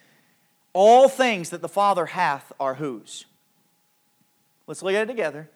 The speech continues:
John sixteen fifteen. "All things that the Father hath are whose?" Mine.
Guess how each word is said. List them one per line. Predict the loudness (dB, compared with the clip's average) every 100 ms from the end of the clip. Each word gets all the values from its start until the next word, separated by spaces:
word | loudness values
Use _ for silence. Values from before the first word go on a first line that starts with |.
| _ _
John | -6 -4 -4
sixteen | -8 -10 -10 -12 -10
fifteen. | -10 -12 -14 -16 -18 _ _ _ _ _ _ -2
"All | 4 6 6
things | 4 -2 -4 -6
that | -10
the | -6
Father | 0 2 0 -2
hath | -2 -2 -2
are | -8
whose?" | -8 -8 -10 -20 -20 _ _ _ _ _ _ _ -16
Mine. | 0 4 8 8 6 2